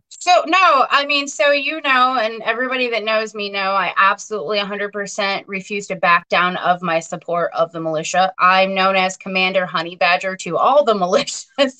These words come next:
in Michigan. Um, so what we saw, and this is exactly what they wanted, um, we saw them bump up the rhetoric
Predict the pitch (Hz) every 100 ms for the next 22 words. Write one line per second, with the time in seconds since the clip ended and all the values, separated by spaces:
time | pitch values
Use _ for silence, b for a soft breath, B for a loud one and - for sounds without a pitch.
0 | 370 262 247 214 208 190 180 202 - B
1 | B B B 247 262 254 254 B B B
2 | - - 311 339 349 330 330 269 262 247
3 | 240 233 233 233 208 208 196 190 196 214
4 | 220 240 247 226 202 202 196 196 165 -
5 | - - _ _ 190 208 190 185 196 196
6 | 185 - 101 139 208 _ - 196 190 190
7 | 185 - 196 202 - 208 220 214 208 202
8 | 180 - 190 202 - 196 202 190 180 185
9 | 175